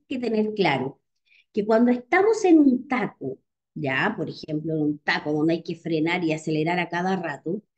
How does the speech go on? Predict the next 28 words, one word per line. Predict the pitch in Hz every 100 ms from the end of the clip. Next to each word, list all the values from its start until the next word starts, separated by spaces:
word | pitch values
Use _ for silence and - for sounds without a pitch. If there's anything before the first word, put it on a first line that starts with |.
| - - -
en | 247 330
ese | 392 415
momento | 359 294 311 330 -
es |
cuando | 285 277 254
más | 208 220 269 -
combustible | 311 302 - 294 277 277
gastamos. | 262 - 165 - - - _ _ _ _
Entonces, | _ _ - 233
el | 277
libro | 294 330
del | 370 349
conductor | 320 294 - 285 294
muchas | 302 302 262
veces | 254 285 269
nos | 220 196
da | 214 294 - _ _ _ _ _ _ _ _ _ _ _ _ _
la, | 170 175 175 -
eh, | 175 170 160 151 -
la | 165 160 160
respuesta, | 160 - 269 277 - 170
en | 160
este | 160 165
caso | 156 165 180
nos | 160 160
dice | 208 254 214 - 175 247 - - _ -
que, | 254 277 320 - -
eh, | 180 175 170 165 160